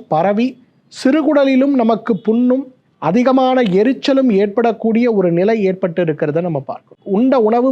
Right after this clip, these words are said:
வயிற்றுக்குள் செல்வதற்கு முன்பிலிருந்து ஏற்படுகிற வலி, மருந்துகள் மாத்திரைகள் இல்லாமல் தீராமல் நம்மை சிரமப்படுத்துவதை பார்க்கிறோம். இந்த வலியையும் நீக்கக்கூடிய ஒரு அருமருந்து தான் இந்த கோரைக்கிழங்கு,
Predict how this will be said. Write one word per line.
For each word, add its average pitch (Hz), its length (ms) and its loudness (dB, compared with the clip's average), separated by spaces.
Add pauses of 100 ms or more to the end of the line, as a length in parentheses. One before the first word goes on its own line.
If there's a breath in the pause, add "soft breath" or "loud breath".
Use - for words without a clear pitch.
வயிற்றுக்குள் 214 680 -2
செல்வதற்கு 214 540 -2 (100)
முன்பிலிருந்து 226 640 0 (120)
ஏற்படுகிற 196 680 -2
வலி, 185 240 0 (720 soft breath)
மருந்துகள் 254 580 2 (100)
மாத்திரைகள் 214 580 0 (100)
இல்லாமல் 214 560 0
தீராமல் 233 720 0
நம்மை 202 180 0 (120)
சிரமப்படுத்துவதை 170 840 -2 (140)
பார்க்கிறோம். 170 420 -8 (160)
இந்த 151 140 -2 (100)
வலியையும் 233 560 0
நீக்கக்கூடிய 185 560 -2 (100)
ஒரு 160 140 0
அருமருந்து 160 500 -2
தான் 143 160 -4 (400)
இந்த 165 160 0 (140)
கோரைக்கிழங்கு, 185 800 0